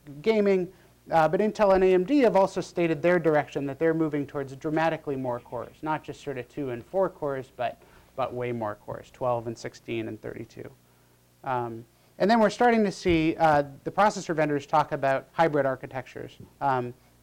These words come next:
like the A M D Fusion processor, which is sort of half G P U and half C P U. So I'll talk more about this at the end of the talk, but this is, this is sort of where the, the hardware landscape has been going.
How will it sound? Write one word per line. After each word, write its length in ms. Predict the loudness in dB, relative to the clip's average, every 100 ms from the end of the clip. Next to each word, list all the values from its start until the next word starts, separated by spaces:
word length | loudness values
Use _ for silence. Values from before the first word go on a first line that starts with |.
| -2
like 240 | 0 0
the 120 | 0
A 120 | 0
M 120 | 0 -4
D 120 | -6
Fusion 400 | -4 -4 -2 0
processor, 520 | 2 0 -2 -8 -8
which 180 | -6 -10
is 100 | -8
sort 140 | -6
of 80 | -4
half 260 | -2 -2 -2
G 140 | -10
P 180 | -6 -2
U 100 | 0
and 120 | -2
half 220 | -4 -8
C 160 | -8 -16
P 160 | -12 -8
U. 160 | -8 -10 -20 -14
So 100 | -4
I'll 40 | 0
talk 240 | 0 2
more 200 | 4 4
about 200 | 4 2
this 160 | -2 -4
at 100 | -4
the 100 | -4
end 120 | -2
of 40 |
the 80 | -4
talk, 320 | -2 -4 -4 -10
but 140 | -6
this 180 | -6 -2
is, 220 | -4 -6 _ _ _
this 200 | -2 0
is 120 | -2
sort 180 | -2 0
of 100 | 2
where 180 | 2 2
the, 240 | 2 0 -2
the 80 | -6
hardware 360 | 2 4 4 4
landscape 480 | 0 -2 -4 -6
has 120 | -6 -10
been 180 | -10
going. 320 | -6 -4 -6